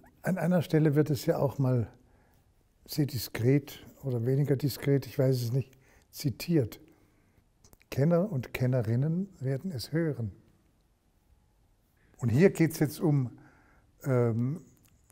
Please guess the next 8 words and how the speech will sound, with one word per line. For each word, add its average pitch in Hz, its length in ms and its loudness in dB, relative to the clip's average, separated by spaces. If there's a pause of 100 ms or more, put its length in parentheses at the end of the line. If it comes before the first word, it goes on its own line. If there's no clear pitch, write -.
mehr 131 380 0
horizontale 135 840 2
Entwicklungen, 127 760 -2 (640)
also 107 420 -2 (3250)
der 160 180 8
Rohzustand, 127 1300 4 (1200)
der 135 100 2
dem 131 280 0